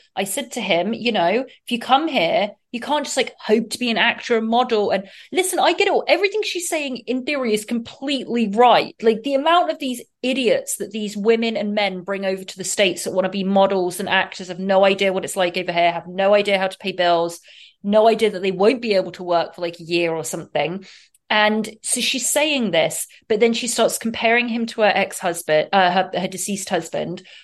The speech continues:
which is very, very harsh. Um, and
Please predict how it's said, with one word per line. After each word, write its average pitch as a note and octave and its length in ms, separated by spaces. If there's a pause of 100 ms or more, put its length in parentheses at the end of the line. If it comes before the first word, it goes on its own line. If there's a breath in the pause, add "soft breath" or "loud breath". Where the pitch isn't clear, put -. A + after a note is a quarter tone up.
which G#3+ 200
is G#3 160
very, F#3 540
very E3 240
harsh. D#3 600 (360 soft breath)
Um, F3 640 (420 soft breath)
and A3+ 560